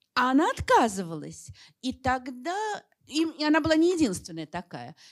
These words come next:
И правительство часто действовало, ну, понятным образом. Если люди не платят налоги, они приходят, захватывают какое-то имущество этого человека и продают. И они явились к ней.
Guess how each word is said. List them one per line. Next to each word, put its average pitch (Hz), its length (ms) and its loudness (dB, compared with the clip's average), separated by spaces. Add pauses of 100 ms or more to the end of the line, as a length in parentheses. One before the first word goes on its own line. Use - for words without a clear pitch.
И 240 100 -6
правительство 381 720 -2
часто 339 400 -4
действовало, 294 680 -4 (120)
ну, 330 140 -4
понятным 311 480 0
образом. 143 400 -10 (240)
Если 285 260 0
люди 269 220 0
не 262 140 2
платят 277 320 -2
налоги, 392 380 2
они 262 180 2
приходят, 381 520 -2
захватывают 233 600 -2
какое-то 185 440 -10
имущество 415 580 -4 (340)
этого 277 280 -6
человека 262 480 -4
и 381 40 -2
продают. 262 640 -6 (320)
И 262 100 -6
они 339 360 2
явились 220 440 -2
к - 100 -20
ней. 202 460 -4